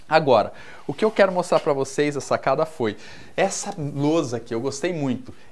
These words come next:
Ele, ela é uma chapa de P V C de dois milímetros,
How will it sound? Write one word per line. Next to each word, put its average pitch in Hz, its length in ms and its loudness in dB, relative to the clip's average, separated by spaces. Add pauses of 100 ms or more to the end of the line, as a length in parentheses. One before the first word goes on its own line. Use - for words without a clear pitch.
(140)
Ele, 175 340 0
ela 170 280 6
é 147 100 10
uma 147 240 4
chapa 175 540 4
de 139 120 -2
P 220 280 -2
V 214 220 0
C 165 440 -4 (140)
de 156 60 -4 (100)
dois 185 320 6
milímetros, 170 1080 -2